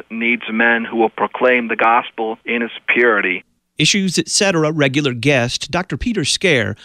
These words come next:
Speaker 2: Associate Professor of New Testament at Concordia Theological Seminary in Fort Wayne, Indiana.
Speaker 1: If when you go to sleep at night, you're thinking about it,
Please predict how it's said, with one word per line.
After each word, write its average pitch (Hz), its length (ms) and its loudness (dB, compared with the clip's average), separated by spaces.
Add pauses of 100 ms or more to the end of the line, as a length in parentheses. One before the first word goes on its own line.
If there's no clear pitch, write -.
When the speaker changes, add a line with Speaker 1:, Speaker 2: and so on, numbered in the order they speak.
Speaker 2:
Associate 247 500 -2
Professor 170 460 -4
of 117 140 -6
New 127 140 0
Testament 131 560 -4 (260)
at - 100 -10
Concordia 208 500 0
Theological 143 560 -2
Seminary 156 560 -2
in 101 160 -8
Fort 147 260 0
Wayne, 127 240 2
Indiana. 113 680 0 (500)
Speaker 1:
If - 220 0
when 160 160 4
you 131 80 -2
go 151 160 4
to 160 60 -2 (140)
sleep 156 220 0
at - 100 0
night, 107 280 0
you're 107 200 -4
thinking 127 300 0
about 98 400 2
it, 90 140 -2